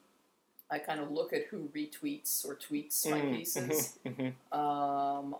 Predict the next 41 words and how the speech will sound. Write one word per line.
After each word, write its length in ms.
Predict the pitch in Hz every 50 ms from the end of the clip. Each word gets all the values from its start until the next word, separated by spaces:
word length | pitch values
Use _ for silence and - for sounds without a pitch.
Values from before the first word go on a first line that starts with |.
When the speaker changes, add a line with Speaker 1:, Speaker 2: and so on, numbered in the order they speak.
| -
Speaker 1:
on, 640 | - 147 147 143 143 139 139 139 147 147 143 143 -
you 80 | - 156
know, 80 | 143
with 160 | - - - -
Curbed, 580 | - - 185 170 170 175 185 202 214 208 - -
there 180 | 165 156 147
are 80 | 139 143
probably 540 | - - 143 147 151 - 170 175 180 170 160
more 180 | 147 143 147
people 340 | 147 - 156 147 - 151 147
in 60 | 147
the 80 | 139 135
real 240 | 127 131 135 143 170
estate 320 | - - - 170 160 160
industry. 680 | 165 165 165 160 175 175 - - - 175 170 165 165 135
Speaker 2:
Yeah. 340 | 117 113 104 104 104 98 - -
Speaker 1:
I 40 |
mean, 220 | 147 143 139 - - - -
it, 160 | 170 - - -
I 80 | 147 147
guess 240 | 147 143 143 - -
that 180 | 143 135 - -
makes 240 | 143 139 - - -
sense, 560 | - 131 139 143 156 151 - - - - - -
but 160 | - 143 -
it's 140 | - 123 -
always 240 | 143 143 139 139 143
a 40 | 139
little 200 | 143 - 147 -
surprising 600 | - - 156 - 151 147 147 151 151 156 - -
Speaker 2:
Right. 240 | 113 107 101 101 92
Speaker 1:
to 60 | 87
me. 160 | 87 87 - - - _ _ _ _ _ _ _ _ _ _
But, 180 | - 302 302 294
you 80 | 294 226
know, 140 | 185 190
all 180 | 190 185 180 -
kinds 320 | - - 135 139 147 147
of 140 | - 127 -
people. 480 | - - - - - - - - - 196 - - - - -
Um, 920 | 147 147 147 147 147 147 147 147 147 147 147 147 147 151 156 156 156 165